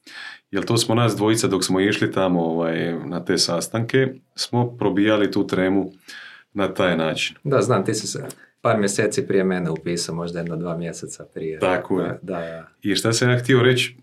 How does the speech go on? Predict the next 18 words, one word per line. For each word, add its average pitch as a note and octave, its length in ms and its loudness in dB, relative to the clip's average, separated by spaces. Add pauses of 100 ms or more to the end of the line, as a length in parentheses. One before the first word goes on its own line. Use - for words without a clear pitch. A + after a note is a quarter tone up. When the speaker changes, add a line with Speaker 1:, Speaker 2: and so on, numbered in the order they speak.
Speaker 1:
jedan A#2+ 340 2
od G#2 100 2
velikih C3+ 460 2
razloga B2 360 4
zašto B2 160 4
sam B2 160 4
ja A#2+ 60 2
tebe B2 280 4 (200)
pozvao, G#2+ 320 4
osim A2+ 260 2 (240)
što G2+ 180 -2
si F#2+ 480 2 (140)
stvarno G#2+ 580 0 (1200)
duboki A#2 480 4
mislioc, G2 800 2 (260)
Speaker 2:
Mhm. A2+ 140 -6 (520)
Speaker 1:
e, F2+ 680 2 (480)
ovaj... F#2 840 0